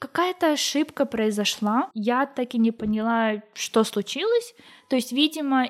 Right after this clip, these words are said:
или это моя ошибка, или ошибка в их системе.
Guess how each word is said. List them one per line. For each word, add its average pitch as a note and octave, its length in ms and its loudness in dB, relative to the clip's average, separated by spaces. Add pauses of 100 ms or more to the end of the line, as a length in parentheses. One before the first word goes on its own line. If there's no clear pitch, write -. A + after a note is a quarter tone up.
или A#3 160 2
это G#3 140 -2
моя A3+ 320 0
ошибка, D#4 540 0
или A3+ 560 0
ошибка A3 480 -2
в G3+ 60 2
их - 80 0
системе. C#4+ 720 0